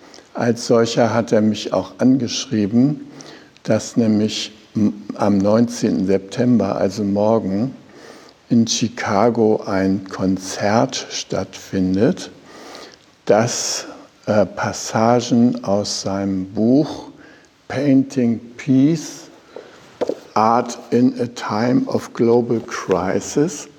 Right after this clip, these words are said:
dass die zum Teil vertont, <clears throat> Gedichte daraus werden gesungen. Das Fourth Coast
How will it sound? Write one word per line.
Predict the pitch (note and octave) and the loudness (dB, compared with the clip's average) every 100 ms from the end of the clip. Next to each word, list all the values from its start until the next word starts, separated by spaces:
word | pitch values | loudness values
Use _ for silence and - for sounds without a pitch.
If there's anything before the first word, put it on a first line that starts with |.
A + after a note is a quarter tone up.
| _ | _
dass | - A2+ A#2+ - - - - - - | -2 -2 -2 -4 -6 -10 -18 -10 0
die | C3+ C3 | 2 2
zum | C3 B2+ A#2 - | 0 0 2 0
Teil | - C3 A#2 A#2 | -2 0 2 0
vertont, | - A2+ - - D3+ D3 D3 C#3 - - | -2 -2 -2 -2 2 4 2 0 -4 -16
<clears throat> | - | 0
Gedichte | - G#3 E3 B2+ G#2+ A2+ - B2 - B2+ | 2 4 4 4 2 0 0 -2 -2 -2
daraus | B2 B2 A2+ G#2+ A2 A2+ - - - - - _ | 0 0 2 2 2 0 -4 -10 -16 -20 -20 _
werden | A#2+ A#2 A2 - | 0 2 2 2
gesungen. | A2 F#2+ A2+ G#2+ A2+ A2 A2 - - - - - | 0 -2 0 2 2 2 -2 -6 -18 -18 -18 -12
Das | - A2+ - - | -2 -2 -2 -10
Fourth | - - A#2+ B2 B2 - | -4 2 2 2 0 -10
Coast | - - B2+ C#3+ - - | -6 2 2 2 -4 -10